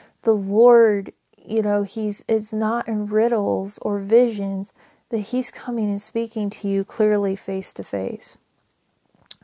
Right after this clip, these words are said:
And so we see the effects of jealousy, and, you know, the Lord enters in, and we see that Miriam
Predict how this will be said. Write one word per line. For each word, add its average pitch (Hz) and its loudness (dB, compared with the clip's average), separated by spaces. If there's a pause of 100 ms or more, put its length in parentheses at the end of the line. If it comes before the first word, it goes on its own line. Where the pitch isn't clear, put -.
(160)
And 208 -2
so 208 0 (1120)
we 233 2
see 285 -2
the 262 4
effects 202 0
of 202 -8
jealousy, 190 -8
and, 190 -4 (880)
you 202 -2
know, 196 0
the 196 0
Lord 208 2
enters 220 -2
in, 190 -4 (800)
and 208 4
we 196 0
see 202 -2
that 196 -4
Miriam 196 -2